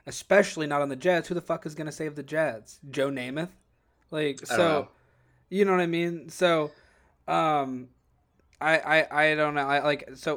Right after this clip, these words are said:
Speaker 1: when he went to Carolina, you can go back and run the tape, like, uh, like, from this summer when, when we discussed if he was all of a sudden gonna be good, and I was like,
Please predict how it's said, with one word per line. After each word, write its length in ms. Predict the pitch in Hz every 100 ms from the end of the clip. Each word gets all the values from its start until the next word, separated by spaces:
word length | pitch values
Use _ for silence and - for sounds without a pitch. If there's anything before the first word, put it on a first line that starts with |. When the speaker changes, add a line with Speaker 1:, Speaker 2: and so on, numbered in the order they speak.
| -
Speaker 1:
when 200 | 151 160
he 80 |
went 180 | 170 170
to 40 | 156
Carolina, 640 | 175 156 151 185 175 147
you 180 | 147 156
can 160 | 151
go 140 | 139 151
back 240 | 156 156
and 160 | 147 131
run 160 | 147
the 80 | 147
tape, 560 | 117 - 156 160 120 131
like, 480 | 131 127 123 123 -
uh, 540 | 135 139 135 127 120 - _ _ _
like, 220 | 143 131
from 200 | - 143
this 120 | 143
summer 400 | 135 143 185 156
when, 440 | 120 123 123 123 123
when 420 | 131 131 123 120
we 200 | 135 135 127 127
discussed 500 | - - 127 123 -
if 140 | 120
he 100 | 135
was 300 | 131 123 120
all 140 | - 131
of 40 |
a 40 | 127
sudden 240 | 135 131
gonna 140 | 131
be 100 | 131
good, 120 | 127 165
and 100 | 131
I 40 |
was 80 | 127
like, 140 | 120